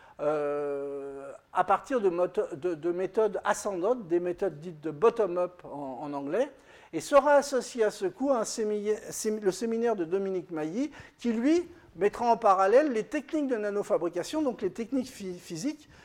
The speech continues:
et il vous montrera qu'aujourd'hui, les physiciens aussi savent descendre à des tem-, à des tailles relativement petites, euh, de l'ordre de dix nanomètres. La leçon quatre,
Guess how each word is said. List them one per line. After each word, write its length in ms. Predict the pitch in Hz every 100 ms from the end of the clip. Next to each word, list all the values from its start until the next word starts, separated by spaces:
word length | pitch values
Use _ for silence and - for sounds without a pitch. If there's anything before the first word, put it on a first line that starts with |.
| -
et 80 | 156
il 40 |
vous 140 | 175 208
montrera 560 | 208 196 190 202 285
qu'aujourd'hui, 680 | 302 208 190 202 202 175 262
les 100 | 294
physiciens 380 | - 196 175 214
aussi 460 | 202 214 - 226 311 - -
savent 300 | - 269 226
descendre 600 | 196 180 - 277 294 185
à 120 | 175
des 160 | 160 170
tem-, 180 | 196 190
à 140 | 170 160
des 160 | 156
tailles 340 | 151 233 233 180
relativement 520 | 175 180 175 180 190
petites, 460 | 160 - 233 -
euh, 300 | 165 151 147
de 120 | 147 165
l'ordre 240 | 170 185
de 80 | 156
dix 160 | 151
nanomètres. 580 | 180 160 151 135 120 - _ _ _ - - - -
La 80 |
leçon 400 | 214 294 - 285
quatre, 440 | 233 269 320 -